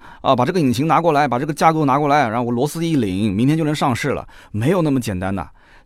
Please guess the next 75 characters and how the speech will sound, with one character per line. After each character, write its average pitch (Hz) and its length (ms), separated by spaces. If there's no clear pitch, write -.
它 214 160
是 208 140
一 156 140
步 202 180
一 151 100
步 165 140
的 120 80
走， - 300
吉 151 160
利 208 140
走 131 140
了 110 100
那 190 100
么 175 80
长 110 180
时 104 140
间， 104 220
从 147 200
领 110 160
克 139 180
也 107 120
好， 95 180
从 107 240
吉 123 160
利 147 100
的 123 100
自 127 200
己 95 180
的 95 180
本 131 160
品 131 140
牌 92 180
的 98 100
旗 92 220
下 120 160
的 110 80
车 117 160
型 101 160
换 117 180
代 117 160
也 95 140
好， - 200
然 98 120
后 117 140
用 120 160
帝 117 160
豪 95 160
系 113 140
列， 104 260
用 110 240
博 98 200
字 123 140
辈 110 140
的 98 80
系 107 160
列， 104 160
用 113 200
缤 127 220
字 113 100
辈 110 120
的 95 100
系 101 180
列， 101 140
啊， - 80
陆 202 260
陆 208 140
续 180 160
续 160 120
的 110 140
做 151 160
了 131 100
那 202 120
么 160 120
多 139 160
的 113 220